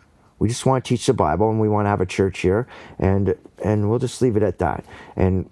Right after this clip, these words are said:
J-, Lord Jesus Christ goes on to say, "You hypocrites, well did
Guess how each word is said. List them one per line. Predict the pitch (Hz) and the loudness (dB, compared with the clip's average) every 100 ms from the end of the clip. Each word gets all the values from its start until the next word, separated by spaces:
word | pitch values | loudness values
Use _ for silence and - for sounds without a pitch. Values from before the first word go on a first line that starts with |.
| - | -10
J-, | - - | -8 -2
Lord | 98 107 107 | 2 2 2
Jesus | 110 101 95 | 0 -2 -2
Christ | - 104 90 | 0 0 2
goes | - 98 | 0 2
on | 95 92 | 2 0
to | 87 | 0
say, | - 78 67 - - - | 0 -2 -4 -10 -20 -2
"You | 113 | 2
hypocrites, | 127 151 147 - 80 57 - - - _ _ - _ | 4 2 0 -2 -2 -4 -10 -12 -16 _ _ -20 _
well | - 104 127 | -2 2 2
did | 151 143 | 2 0